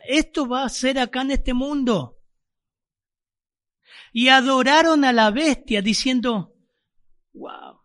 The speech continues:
estas exclamaciones que a veces pasa con los partidos políticos, ¿no? ¿Quién como él?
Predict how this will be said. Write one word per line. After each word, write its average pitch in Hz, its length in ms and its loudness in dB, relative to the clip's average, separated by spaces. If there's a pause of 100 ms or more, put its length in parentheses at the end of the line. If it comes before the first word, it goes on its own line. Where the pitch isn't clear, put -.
(100)
estas 240 240 0
exclamaciones 196 480 -2
que 190 80 -6
a - 20 -6
veces 214 180 -10
pasa 220 280 -8
con 185 100 -6
los 165 120 -8 (260)
partidos 220 380 -2
políticos, 175 580 -6
¿no? 208 320 -8 (380)
¿Quién 294 300 2
como 208 300 -2
él? 143 260 -4